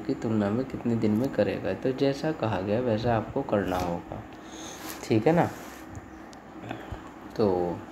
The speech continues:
चलिए सॉल्व करते हैं दोस्तों। यहाँ पर <clears throat> क्या कहा गया है, यहाँ पे ध्यान दीजिए।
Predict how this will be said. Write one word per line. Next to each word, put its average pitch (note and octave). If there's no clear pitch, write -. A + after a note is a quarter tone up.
चलिए A2
सॉल्व F2+
करते -
हैं A2
दोस्तों। A#2+
यहाँ A2+
पर D3
<clears throat> A#2+
क्या G#2+
कहा G#2+
गया A#2
है, B2+
यहाँ B2+
पे D#3+
ध्यान F2+
दीजिए। F#2+